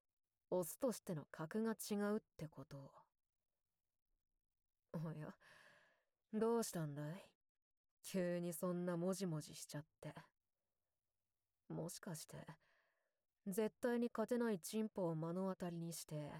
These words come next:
マゾ開花しちゃったかな？いいや、違うな。そもそも私をこんなとこに呼び出してる時点で、こうなることを期待していたのか。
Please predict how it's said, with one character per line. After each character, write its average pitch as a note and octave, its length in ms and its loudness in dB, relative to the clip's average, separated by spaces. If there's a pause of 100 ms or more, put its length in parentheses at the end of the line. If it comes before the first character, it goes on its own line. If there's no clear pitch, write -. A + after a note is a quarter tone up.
(580)
マ D#3+ 220 2
ゾ G3 140 -4
開 C4+ 280 -2
花 D3+ 160 -6
し - 80 -10
ち - 100 -12
ゃ D3 40 -2
っ C#3+ 120 -8
た D#3 100 -6
か - 140 -14
な？ E3 300 -12 (1400)
い D#3+ 340 -4
い - 20 -6
や、 D#3+ 180 -10 (720)
違 D#3+ 60 -6
う F#3 380 -8
な。 E3+ 160 -8 (1160)
そ C#4 200 2
も C4+ 120 6
そ A#3 140 0
も F#3+ 160 4
私 G3 420 0
を G#3 120 2
こ G#3+ 160 2
ん A3+ 100 2
な A3 100 2
と A3+ 140 0
こ A3+ 140 2
に F#3 160 2
呼 D#3+ 80 0
び F#3 100 0
出 G3 140 0
し - 60 -10
て F#3+ 120 -8
る D#3 100 -4
時 D#3+ 140 -8
点 F3 240 -6
で、 C#3+ 260 -8 (520)
こ F3+ 240 2
う G#3+ 40 2
な A3+ 140 2
る G3+ 80 2
こ D#3 160 -8
と D#3 160 -4
を C#3 80 -8
期 - 160 -14
待 F#3+ 160 -4
し - 100 -14
て G#3+ 140 -8
い G#3 60 -8
た G3+ 100 -14
の D#3+ 120 -10
か。 - 420 -20